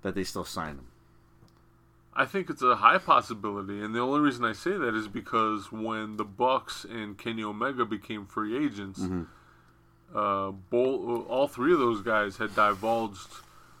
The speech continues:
Speaker 2: publicly at some point that, you know, they didn't talk figures, but what they did say was, "We were offered multi-year deals, and then when we said no,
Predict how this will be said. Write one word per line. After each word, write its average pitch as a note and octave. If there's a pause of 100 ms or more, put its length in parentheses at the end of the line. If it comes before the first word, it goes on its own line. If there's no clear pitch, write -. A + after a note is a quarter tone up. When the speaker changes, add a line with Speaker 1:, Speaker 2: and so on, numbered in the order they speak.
(400)
Speaker 2:
publicly B2+
at G2
some E3
point G#2+
that, G2+ (840)
you A#2+
know, A2+
they A#2
didn't B2+
talk B2+
figures, C3+
but B2
what A2
they A2
did F#3
say A2
was, G2+ (680)
"We A#2+
were C3+
offered A2
multi-year A2+
deals, G2+ (540)
and G#2+
then G#2
when G#2
we A2+
said G#2+
no, G#2+